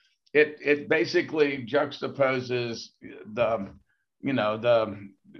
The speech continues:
um, the exodus from Egypt against Selma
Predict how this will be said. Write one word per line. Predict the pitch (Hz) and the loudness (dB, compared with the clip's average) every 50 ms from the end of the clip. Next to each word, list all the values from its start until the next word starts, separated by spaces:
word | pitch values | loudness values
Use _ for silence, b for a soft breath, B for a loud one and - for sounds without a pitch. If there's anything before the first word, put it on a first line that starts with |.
| - - - - | -18 -8 -4 0
um, | 104 104 101 101 98 92 87 90 98 - _ _ _ - - 110 | 0 0 0 0 -2 -4 -8 -12 -14 -18 _ _ _ -20 -16 -8
the | 104 127 127 123 | -4 -2 0 2
exodus | 135 135 127 - - 135 127 127 127 123 - - | 2 2 2 0 -4 -2 -2 0 -2 -2 -4 -6
from | - - 127 127 127 123 | -6 -4 -4 -2 -2 -4
Egypt | 127 123 131 127 107 120 123 123 123 120 - - - - _ - | -4 -4 -4 -4 -2 0 0 0 0 -2 -4 -10 -20 -18 _ -4
against | 113 117 107 107 120 120 117 113 104 - - - - - - _ _ _ _ _ _ _ _ _ - | -4 -2 -2 0 -2 -2 -2 -2 -6 -10 -14 -14 -16 -18 -20 _ _ _ _ _ _ _ _ _ -16
Selma | - - - 143 127 123 123 123 127 127 123 123 123 | -12 -4 0 2 4 4 4 4 4 2 2 0 -2